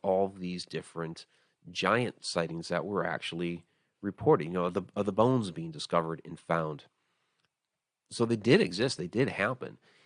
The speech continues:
And what's interesting is that we are starting to come across some of these discoveries of larger humans today. And Victoria says, "A lot of my dearest friends are heathen." <laughs> Nice. <laughs> That's awesome. Um,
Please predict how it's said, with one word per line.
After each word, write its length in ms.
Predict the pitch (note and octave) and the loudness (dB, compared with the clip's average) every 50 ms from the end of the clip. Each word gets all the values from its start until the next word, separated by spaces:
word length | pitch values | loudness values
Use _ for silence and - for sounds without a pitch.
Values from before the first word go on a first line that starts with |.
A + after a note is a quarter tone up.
| _ _ _ _ _ | _ _ _ _ _
And 420 | A2+ A2+ A2 A2 A2 G#2+ G#2+ - - _ _ _ | 0 2 2 2 2 0 0 -4 -8 _ _ _
what's 240 | _ B2 B2 A#2+ - | _ 4 4 8 8
interesting 640 | D#3+ G#3+ A#3+ - G3 B2+ G#2 F#2 - - G2 G2 | 6 6 6 6 4 4 4 2 0 0 0 0
is 160 | G2 F#2+ F2+ F#2+ | 0 -2 2 4
that 300 | G2 F#2+ F#2+ F#2 F2 - _ _ | 6 6 6 6 4 0 _ _
we 320 | - G2 G2 G#2+ A2 A2 | -10 -2 0 2 2 4
are 240 | F#2+ - C#3 E3+ G#3+ | 6 8 8 8 8
starting 320 | A3 - - F#3 F3 F3 E3+ | 6 4 2 2 4 4 2
to 60 | C#3 | 0
come 200 | - - C#3+ D#3 | 2 2 2 2
across 420 | C#3+ B2 - - C3+ D3+ D3+ - | 2 0 2 4 4 4 4 2
some 120 | - G2 G2+ | 0 0 0
of 100 | G2+ G#2 | 0 0
these 160 | G#2+ G2+ - | -2 -2 -2
discoveries 680 | - F#2 - - - G2 G#2+ A2+ A2 F#2+ F#2+ F#2 F2 - - _ - | -4 -4 -4 -2 2 2 2 2 2 0 -2 -2 -4 -6 -10 _ 0
of 340 | G2 G2+ A2 C3 C#3 B2+ - | 2 4 4 4 4 2 -4
larger 640 | - C2+ F2 F#2 G2 G#2 G#2 G#2 G2+ G#2 G2 F#2+ F#2+ | -8 -6 -2 2 4 4 4 4 2 0 -2 -2 -2
humans 840 | F#2 - - - - B2+ E3 F#3 C#3+ D#2+ D#2 D2 D2 - - - - _ _ _ _ _ _ _ _ _ _ _ | -2 -6 -14 -6 2 4 4 6 6 4 0 -2 -4 -6 -8 -10 -12 _ _ _ _ _ _ _ _ _ _ _
today. 540 | - - A2+ A2+ C#3 E3+ A2+ - - - - _ _ _ _ _ | 2 4 6 6 6 6 6 4 0 -4 -10 _ _ _ _ _
And 100 | F#2+ F2+ | -6 -2
Victoria 420 | - F#2 - - G2+ F#2 F2 E2+ | -2 -2 2 4 6 6 6 6
says, 180 | E2 - E2+ D#2+ | 4 2 0 0
"A 60 | E2+ | 0
lot 180 | E2+ F2+ F#2 F#2 | 4 4 2 4
of 40 | F2+ | 2
my 100 | E2 E2+ | 0 -2
dearest 340 | D#2+ E2 E2+ E2+ E2+ - | 0 0 0 2 0 0
friends 400 | - - - F2 F2 F2 F2 E2 | -6 -4 2 2 2 4 2 0
are 100 | F2 E2+ | -2 -4
heathen." 400 | E2+ - - F#2 E2+ E2+ E2 E2 - _ | -4 -2 -2 -2 -2 -2 -4 -4 -6 _
<laughs> 100 | - - | -12 -8
Nice. 520 | - - - G#2 - - - - - - - - - C#4 - - _ C4 | -4 -2 -2 -2 0 0 -2 -2 -2 -2 -4 0 0 0 0 4 _ 4
<laughs> 340 | - - _ - G3+ - - | 4 4 _ 0 0 0 4
That's 400 | - D3+ - - E2+ F2+ - - F2 - | 2 2 2 2 -4 -4 -2 -4 -4 -2
awesome. 300 | - E2 - - F2+ F2+ - _ _ _ - - - - - - B2 B2 B2 A#2+ A2+ A2 G#2+ _ - - | -2 -4 -2 -2 -2 -4 -4 _ _ _ -20 -20 -20 -20 -18 -16 -14 -12 -12 -12 -12 -14 -16 _ -14 -12
Um, 640 | - - F#2+ F#2 F2+ E2+ E2+ E2+ E2+ E2+ E2+ F2 | -8 -6 -4 -2 -2 -2 -2 -4 -6 -6 -8 -10